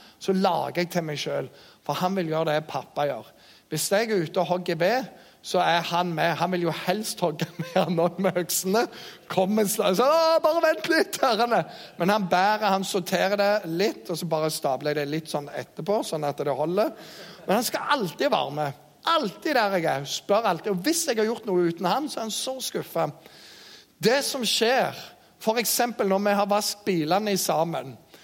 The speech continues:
Han vasker stort sett lykten og skiltet, for det er litt kult. Og jeg vasker resten. Det er at, eh, det gjør noe med meg. Og det er sånn etterpå,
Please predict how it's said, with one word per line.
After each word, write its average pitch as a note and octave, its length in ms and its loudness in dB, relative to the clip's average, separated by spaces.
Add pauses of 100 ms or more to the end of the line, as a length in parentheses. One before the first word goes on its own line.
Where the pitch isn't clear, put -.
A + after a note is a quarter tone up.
(300)
Han G3 140 2
vasker F#3 320 0
stort G#3 320 -2
sett F#3 240 0
lykten F3 400 -6
og E3+ 80 0
skiltet, G3 360 0
for E3+ 120 0
det D#3+ 60 4
er D#3+ 80 0
litt D#3 180 -4
kult. B2 380 -10 (560)
Og D#3 60 2
jeg F3+ 120 4
vasker D#3+ 320 -2
resten. C#3 460 -2 (1400)
Det F#3+ 120 4
er A#3+ 420 4
at, G3+ 280 0
eh, G#3 380 2
det A3 140 2
gjør G#3+ 320 4
noe F3+ 300 -2
med F3+ 160 2
meg. A3+ 380 0 (1300)
Og E3 80 0
det G#3 80 4
er G#3+ 60 0
sånn B3 160 0
etterpå, A3+ 520 0